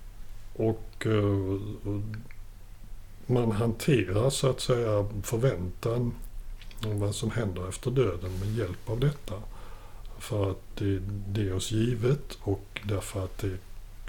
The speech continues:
s-, kopplat till det centrala, nämligen tron på Jesus Kristus. Och samtidigt så, eh, så vet vi inte. Eh, och då kan någon säga, "Ja, men då kan man väl lika bra låta det där vara."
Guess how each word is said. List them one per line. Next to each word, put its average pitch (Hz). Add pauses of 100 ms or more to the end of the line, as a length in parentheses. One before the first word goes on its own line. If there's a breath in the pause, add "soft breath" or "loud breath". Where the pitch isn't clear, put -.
(760)
s-, - (160)
kopplat -
till 101
det 98
centrala, 104
nämligen 98
tron 98
på 98
Jesus 98
Kristus. - (1040 loud breath)
Och 110
samtidigt 107
så, 98 (240)
eh, 104
så 117
vet 127
vi 127
inte. 147 (1120 loud breath)
Eh, 92 (320)
och 120
då 135
kan 143
någon 135
säga, 123
"Ja, 127
men 127
då 110
kan 107
man 101
väl 101
lika 107
bra 104
låta 101
det 104
där 104
vara." 101